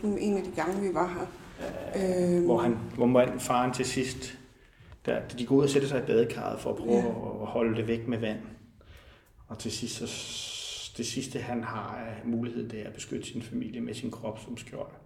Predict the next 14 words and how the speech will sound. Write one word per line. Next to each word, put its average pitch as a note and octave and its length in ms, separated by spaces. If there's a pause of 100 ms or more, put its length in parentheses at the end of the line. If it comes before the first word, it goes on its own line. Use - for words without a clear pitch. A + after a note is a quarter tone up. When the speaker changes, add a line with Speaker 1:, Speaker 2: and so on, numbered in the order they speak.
(800)
Speaker 2:
Og - 80
de - 80
brænder G2 280
op - 200
alle - 160
sammen. - 280 (180)
Speaker 1:
Ja. G3+ 180 (600)
Speaker 2:
Ja, A#2 100
jeg B2 100
mener, C3 180
det B2 120
er G#2+ 40
her. A#2 200
Ja, A2+ 120